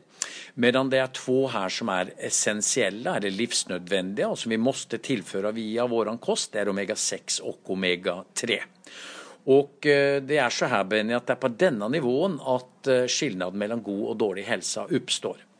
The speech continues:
För om vi har en frisk cell med en bra balans mellan dessa två fettsyrorna, så blir cellmembranet mjukt och genomträngligt.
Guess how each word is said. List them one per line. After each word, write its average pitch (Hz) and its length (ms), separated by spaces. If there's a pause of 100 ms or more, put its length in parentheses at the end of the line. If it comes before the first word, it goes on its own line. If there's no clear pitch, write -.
För - 140
om 127 100
vi 151 80
har 151 480
en 143 380 (260)
frisk - 440
cell 123 480
med 104 120
en 110 100
bra 120 260
balans 131 600
mellan 104 360
dessa 120 300
två 101 220
fettsyrorna, 110 680 (500)
så 127 200
blir 117 240
cellmembranet 98 920
mjukt 131 520
och 120 320
genomträngligt. 95 1200